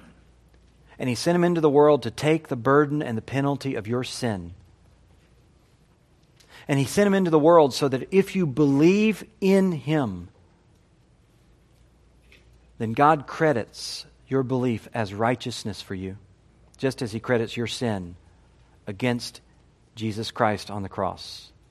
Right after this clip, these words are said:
And then God raised Him from the dead. And if you believe that, you believe the gospel.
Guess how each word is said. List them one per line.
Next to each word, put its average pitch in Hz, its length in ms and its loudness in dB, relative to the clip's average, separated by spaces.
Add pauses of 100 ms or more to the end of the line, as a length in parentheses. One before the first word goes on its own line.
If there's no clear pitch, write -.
(960)
And 110 100 -6
then 113 80 -2
God 127 220 2
raised 123 280 -2
Him 117 100 -6
from 117 160 -2
the 113 60 -2
dead. 107 260 0 (1600)
And 113 80 -8
if 104 140 -8
you 170 80 2
believe 147 380 4
that, 104 260 -2
you 135 100 -4
believe 127 300 -2
the 104 80 -6
gospel. 107 460 -6